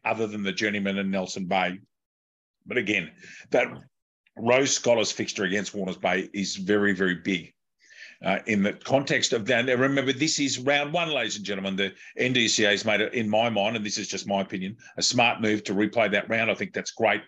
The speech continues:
It gives people more cricket and pretty much a, a, a, a more full season than certainly was the case last year. If you look at some of the no results, Warners Bay's had one, Mary Ellen's, uh, Rabbits have had two, the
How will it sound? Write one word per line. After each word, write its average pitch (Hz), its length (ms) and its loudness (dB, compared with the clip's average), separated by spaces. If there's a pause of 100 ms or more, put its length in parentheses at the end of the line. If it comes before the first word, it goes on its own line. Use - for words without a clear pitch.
(220)
It - 120 -6
gives 107 160 -4
people 95 280 -2
more 92 180 -2
cricket 98 280 -4
and 90 140 -2
pretty 107 160 -2
much 90 200 -2
a, 95 120 -2 (300)
a, 113 220 6
a, 120 140 4 (100)
a 127 80 6
more 127 260 6
full 127 320 0
season 101 460 0
than 95 120 -2
certainly 139 440 0
was 95 140 -6
the 95 60 -16
case 98 300 -4
last 95 300 0
year. 95 80 -4
If 95 60 -8
you 104 60 -2
look 107 140 -4
at 95 100 -2
some 107 120 -4
of 90 80 -2
the 90 140 -2 (280)
no 110 220 6
results, 98 500 4
Warners 107 280 2
Bay's 98 220 0
had 92 240 -2
one, 101 400 0 (380)
Mary 110 320 2
Ellen's, 95 440 0
uh, 101 80 0
Rabbits 98 380 0
have 95 60 -4
had 92 220 -4
two, 101 380 2
the 92 160 -2